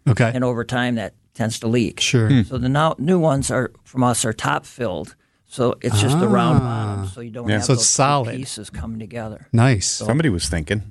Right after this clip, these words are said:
Speaker 1: Yeah.
Speaker 3: Some engineer.
Speaker 2: Yeah. The other
Speaker 3: Yeah.
Speaker 2: thing we do, especially in our, from our deluxe up, is we have a fourteen impel-, inch impeller instead of a twelve inch,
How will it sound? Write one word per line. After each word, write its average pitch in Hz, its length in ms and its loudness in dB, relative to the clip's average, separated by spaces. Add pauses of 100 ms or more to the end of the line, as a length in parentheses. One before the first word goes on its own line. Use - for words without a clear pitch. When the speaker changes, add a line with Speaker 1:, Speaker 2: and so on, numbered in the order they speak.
Speaker 1:
Yeah. 127 240 4
Speaker 3:
Some 107 240 -2
engineer. 98 760 2 (520)
Speaker 2:
Yeah. 110 300 -2
The 160 120 2
other 190 140 2
Speaker 3:
Yeah. 202 80 0
Speaker 2:
thing 165 200 -2
we 135 160 0
do, 131 340 -2 (480)
especially 131 520 -2
in 131 100 0
our, 120 220 0
from 123 220 -2
our 123 100 2
deluxe 117 460 0
up, 143 220 -2
is 117 140 -2
we 147 140 2
have 147 120 0
a 113 80 -6
fourteen 147 560 -2
impel-, 113 440 0 (180)
inch 110 240 0
impeller 107 560 0 (340)
instead 113 380 0
of 107 100 -2
a 101 60 -2
twelve 127 420 -2
inch, - 360 -6